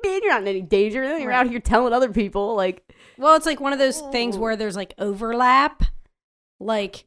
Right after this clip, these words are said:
Speaker 2: some religious nutbags are also, like, racist, but not all. Like, it's like there's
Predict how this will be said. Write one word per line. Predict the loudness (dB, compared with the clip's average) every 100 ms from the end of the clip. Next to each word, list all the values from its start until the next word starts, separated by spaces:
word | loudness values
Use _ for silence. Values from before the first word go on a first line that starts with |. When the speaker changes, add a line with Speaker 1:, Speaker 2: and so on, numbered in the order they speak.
| _
Speaker 2:
some | -8 -4 -4 -4 -2
religious | 0 0 0 -4
nutbags | -4 -4 -4 -2 -2 -6
are | -10 -6
also, | -4 -4 -6 -6
like, | -6 -8 -10 _ -14
racist, | -8 -6 -6 -8 -8
but | -8
not | -10 -8
all. | -8 -8 -4
Like, | -6 -6 -20 _ -4
it's | -4 -4 -2
like | -2 0
there's | -2